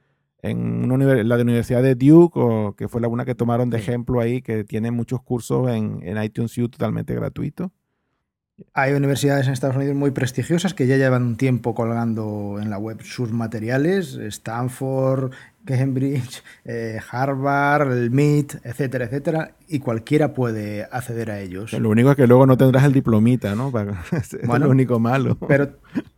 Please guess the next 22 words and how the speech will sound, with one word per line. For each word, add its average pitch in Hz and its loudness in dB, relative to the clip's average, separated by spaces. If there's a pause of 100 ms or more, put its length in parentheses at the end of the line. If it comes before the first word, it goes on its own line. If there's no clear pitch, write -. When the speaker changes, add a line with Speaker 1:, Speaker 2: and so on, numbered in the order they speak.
(180)
Speaker 2:
bien, 165 0
pero 123 -4
tienes 160 8
los 160 8
conocimientos 127 2
que - -4
a 117 0
lo 110 -2
mejor 127 -2
son 139 0
más 131 2
importantes 113 -4
que, 101 -8
que 107 -8
el 101 -8
diploma. 104 -10 (360)
Speaker 1:
Bueno, 113 2
eso 113 -4
es 139 0
discutible. 107 0
<laughs> - -14 (1000)
Speaker 2:
Bueno, 107 2